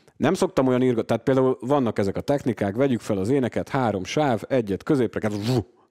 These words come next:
érted? Jobbra meg balra. Szép.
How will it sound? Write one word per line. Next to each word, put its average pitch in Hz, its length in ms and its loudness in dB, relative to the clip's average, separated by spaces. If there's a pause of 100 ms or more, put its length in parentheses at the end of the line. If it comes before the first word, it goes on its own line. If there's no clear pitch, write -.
érted? 87 400 -4 (240)
Jobbra 139 320 2
meg 107 160 -2
balra. 87 420 -4 (600)
Szép. - 460 -6